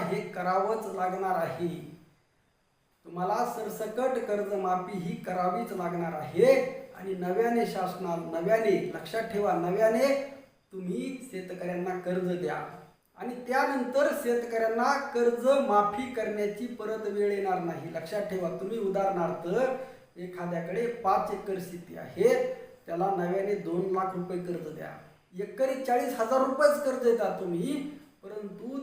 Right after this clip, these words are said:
त्या शेतकऱ्याला पाच वर्षामध्ये जेवढं कर्ज आहे तेवढं परत करायला हवं. दरवर्षी चाळीस हजार, दरवर्षी चाळीस हजार भरायचे आणि पाच वर्षामध्ये दोन लाख नील करायचे आणि पुन्हा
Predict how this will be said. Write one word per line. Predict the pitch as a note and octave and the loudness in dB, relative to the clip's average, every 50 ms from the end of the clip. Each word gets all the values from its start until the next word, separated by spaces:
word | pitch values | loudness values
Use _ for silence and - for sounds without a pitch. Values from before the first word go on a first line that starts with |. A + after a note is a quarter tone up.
| - - | -8 -6
त्या | - A3+ A#3+ B3 A#3 - | -4 -2 -2 -2 -2 -4
शेतकऱ्याला | G#3 F#3+ F3+ F#3 F#3 F#3+ F3+ F3 F3+ F#3 G#3 A#3+ B3+ B3 B3 - - | -6 -6 -6 -8 -6 -4 -2 -2 0 0 0 0 0 -2 -2 -2 0
पाच | G#3 G#3 G#3+ A3 G#3+ G#3+ | 0 0 0 0 0 -2
वर्षामध्ये | G3+ F#3+ F#3 F3 F3 F3 F3+ F3 E3+ E3 F3 E3+ F#3+ G#3 A#3 A#3+ A#3+ B3 B3 - - D4 C#4+ - - | -2 -2 -2 -2 -4 -4 -6 -6 -6 -6 -6 -4 0 2 4 4 4 2 -2 -4 0 0 0 2 4
जेवढं | A#3+ A3+ A#3+ C4+ D4+ C#4+ B3+ - | 4 2 4 8 8 8 8 8
कर्ज | B3+ A#3 A#3 A#3 - | 6 4 2 2 2
आहे | G3 F3+ E3+ E3+ - D#3 D3 C#3 C#3 - - - - _ _ | 2 0 0 -2 -4 -6 -8 -10 -12 -16 -18 -20 -20 _ _
तेवढं | F#3+ F3+ F3 - A#3 A#3 - | -10 -8 -6 -4 -4 -6 -6
परत | - G3 G#3 A3 G#3+ - - | -6 -4 -4 -4 -4 -4 -6
करायला | - F#3 F3+ E3 D#3+ D#3+ D#3+ | -6 -4 -4 -2 -2 -2 -2
हवं. | D#3 - - G3+ F#3 F3 | -2 0 0 -2 -2 0
दरवर्षी | G3 A3 A3+ A3 G#3+ G3+ F3 F3 - - - | 0 2 2 2 2 0 -2 -4 -6 -8 -8
चाळीस | - F3 E3+ E3 E3 E3 - | -6 -6 -6 -6 -6 -8 -10
हजार, | D3+ D3+ D#3 D3 D3+ D3+ - | -12 -10 -8 -8 -8 -6 -6
दरवर्षी | F#3 G#3+ A3 G#3 G3 F#3+ F3 - - G3 - - | -4 -2 0 0 0 -2 -2 -4 -8 -10 -10 -8
चाळीस | F3+ F3 F3 E3 - | -4 -2 -2 -2 -2
हजार | C#3+ C#3 C#3+ D#3+ - - - | -6 -6 -6 -6 -6 -6 -8
भरायचे | C3 C3+ C#3 C#3 C#3 C3+ C#3 E3+ G#3 B3 - - - - - - - - - _ - | -8 -8 -8 -10 -10 -6 0 2 4 4 4 2 -2 -4 -8 -12 -16 -20 -20 _ -18
आणि | - F3+ - - - - | -16 -14 -14 -14 -6 -2
पाच | G3+ G#3 A3 - G3+ | 0 0 0 0 -2
वर्षामध्ये | F#3+ F3+ F3 E3+ E3+ E3+ E3+ E3+ E3+ E3 D#3+ F3+ G#3+ A3+ G3+ | -4 -4 -4 -4 -6 -8 -8 -8 -8 -8 -4 -2 -2 -2 -2
दोन | F3 E3+ E3+ E3+ F3 E3+ E3+ | -2 -2 -2 0 0 0 0
लाख | D#3+ D#3 D#3+ D#3+ D#3+ | 0 -2 -4 -6 -6
नील | D#3 E3 F3 F3+ F#3+ F3+ | -4 -4 -2 -2 -2 -4
करायचे | G3 G3 G#3 G#3 G#3 - - B3 C4 C4 C4 B3+ - - - - | -4 -2 -2 -2 -2 -2 -2 0 0 0 0 -2 -6 -10 -12 -12
आणि | - A#3 B3 B3 A#3+ | -8 -6 -6 -6 -6
पुन्हा | - - A#3+ B3 B3+ B3+ | -4 -2 2 4 6 6